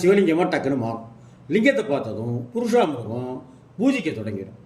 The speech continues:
அப்போ நீ தப்பிச்சிடலாம்" அப்படின்னு சொன்னார். அதன்படி காட்டுக்கு சென்றான் பீமன். திருமலையில ஒரு பாறை மீது அமர்ந்துகிட்டு சிவனை நோக்கி கடும் தவம் செஞ்சிட்டு இருந்துச்சு புருஷாமிருகம்.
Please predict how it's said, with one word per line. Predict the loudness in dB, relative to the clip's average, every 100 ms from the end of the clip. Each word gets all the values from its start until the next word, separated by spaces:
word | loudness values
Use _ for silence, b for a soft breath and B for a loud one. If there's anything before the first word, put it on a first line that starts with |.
| b b
அப்போ | 0 2 4 2 0 0
நீ | 2
தப்பிச்சிடலாம்" | 2 0 -2 -4 -4 -8 -12 -16 -8
அப்படின்னு | -2 0 0 -2 -2
சொன்னார். | -2 -4 -8 -12 b b b
அதன்படி | -4 0 0 -2 -6 -4 -6 -6 -4
காட்டுக்கு | -2 0 0 -2 -2 -4
சென்றான் | -6 -6 -4 -2 0
பீமன். | 2 0 -4 -16 -20 _ b b b _
திருமலையில | 4 4 6 4 4 4 4
ஒரு | 2 4
பாறை | 4 6 4
மீது | 4 2
அமர்ந்துகிட்டு | 0 -2 -2 0 2 2
சிவனை | 2 2 2 0 0
நோக்கி | -2 -2 -2
கடும் | -2 -2 0 0 2
தவம் | 2 2
செஞ்சிட்டு | 0 -2 -2
இருந்துச்சு | -2 -2 0
புருஷாமிருகம். | 2 2 0 -4